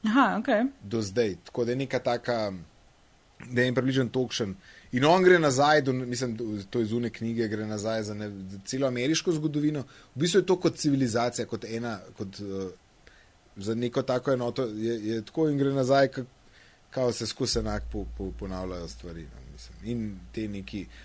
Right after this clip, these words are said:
Speaker 2: oboroženi, eh, in pol je ono, ko začne malo razmišljati, in pol je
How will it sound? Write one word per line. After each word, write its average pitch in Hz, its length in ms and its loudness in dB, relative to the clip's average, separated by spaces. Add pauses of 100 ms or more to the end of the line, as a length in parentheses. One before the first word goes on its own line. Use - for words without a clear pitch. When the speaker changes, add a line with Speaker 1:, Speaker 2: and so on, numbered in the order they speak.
(120)
Speaker 2:
oboroženi, 156 960 2
eh, 139 80 -6 (720)
in 127 160 -2
pol 131 340 4
je 113 200 2 (120)
ono, 104 400 -4
ko 95 160 -10
začne 95 340 -8
malo 104 220 0
razmišljati, 127 560 -4
in 104 100 -6
pol 101 240 -4
je 95 260 -2